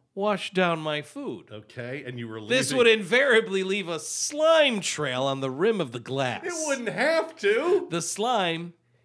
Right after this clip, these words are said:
Speaker 1: is uncontested and incontestable. Isn't sliming of the glass a common phenomena? And doesn't it truly constitute a breach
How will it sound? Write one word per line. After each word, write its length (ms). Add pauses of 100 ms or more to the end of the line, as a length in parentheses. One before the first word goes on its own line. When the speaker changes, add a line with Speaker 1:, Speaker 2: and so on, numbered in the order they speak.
(160)
Speaker 1:
is 280
uncontested 960 (380)
and 380
incontestable. 1040 (960)
Isn't 440
sliming 680
of 80
the 80
glass 420
a 60
common 400
phenomena? 720 (500)
And 180
doesn't 280
it 200
truly 400
constitute 720
a 20
breach 560